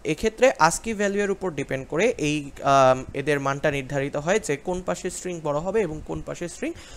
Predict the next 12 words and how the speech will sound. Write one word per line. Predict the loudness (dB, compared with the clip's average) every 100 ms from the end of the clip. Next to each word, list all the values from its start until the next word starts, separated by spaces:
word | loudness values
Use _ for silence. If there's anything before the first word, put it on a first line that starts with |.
| -12
ছোট | -4 2
হবে। | 2 2 -2
আহ, | -8 -16 -18 -12 2 6 6 4
তো | -2
এভাবে | 0 2 2 2 2
আমরা | 2 -2
স্ট্রিংয়ের | -2 -4 -2 0
উপরেও | 0 0 0 0
এই | -2
কন্ডিশনাল | -2 -2 -4 -4 -4 -2
অপারেটরগুলো | -2 0 0 0 -4 0 0 0 -6 -14 -2
দিয়ে | 2 2